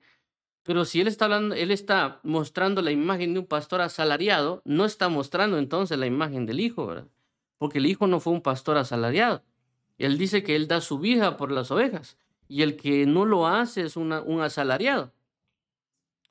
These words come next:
Entonces, <clears throat> mi punto central está de que todo lo que hemos visto es de que Dios nos apunta a ser la imagen del Hijo, porque el Hijo claramente alcanzó la imagen de Dios. Y Él es nuestro ejemplo claro, nuestra realidad,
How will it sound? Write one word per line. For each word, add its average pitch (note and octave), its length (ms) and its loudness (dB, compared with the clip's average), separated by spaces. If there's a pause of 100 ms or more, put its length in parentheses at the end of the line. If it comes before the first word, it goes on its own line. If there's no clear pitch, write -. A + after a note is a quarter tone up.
(400)
Entonces, A#3 420 0
<clears throat> - 60 -14
mi A#3+ 340 4
punto B3 340 0
central F#3+ 420 0
está F#3 260 -2
de F#3+ 120 -2
que C#3+ 320 -8 (580)
todo G#3 260 2
lo G#3+ 140 0
que D#3 140 -2
hemos F3 240 -2
visto F3 340 -6
es E3 120 -4
de D#3+ 140 -6
que C#3+ 200 -6
Dios C#3 200 -4
nos F3+ 180 -4
apunta D3+ 420 -6
a C#3 40 -4
ser D3+ 140 -6
la D3+ 100 -4
imagen C#3+ 340 -2
del B2+ 140 -2
Hijo, C#3+ 240 -10
porque D#3 300 -2
el C#3 80 -2
Hijo F3+ 200 -2
claramente F3+ 500 0
alcanzó D3+ 360 -2
la D3+ 100 0
imagen C3 340 0
de B2+ 100 -4
Dios. F3+ 300 0 (400)
Y D#3 160 0
Él F3 100 4
es F#3+ 60 4
nuestro F3+ 340 0
ejemplo E3 380 -2
claro, E3+ 360 0
nuestra C3+ 360 -2
realidad, C#3 600 0